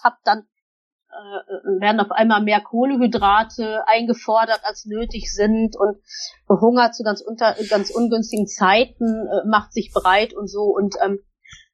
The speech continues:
da muss man gucken, dass man, äh, Schlaf und Schlafqualität und Ernährung und Ernährungsqualität, also Qualität der Nährmittel, äh,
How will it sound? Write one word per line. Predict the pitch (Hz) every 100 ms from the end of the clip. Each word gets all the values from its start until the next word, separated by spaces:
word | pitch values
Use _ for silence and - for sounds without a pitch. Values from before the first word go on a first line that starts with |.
| - - 226 185
da | 214
muss | 269 262 -
man | 214
gucken, | - 220 208 196
dass | 202 208
man, | 196 196 -
äh, | - -
Schlaf | - 208 190 220 240
und | - 202
Schlafqualität | - 196 226 _ 214 214 208 - 233 233
und | 196 196 -
Ernährung | - 190 185 202 214 233 233
und | - 196
Ernährungsqualität, | 185 185 196 226 214 196 - 170 170 170 - - 208 247 -
also | - 180
Qualität | - 185 185 - 202 196
der | 180
Nährmittel, | 180 190 214 202 202 185
äh, | -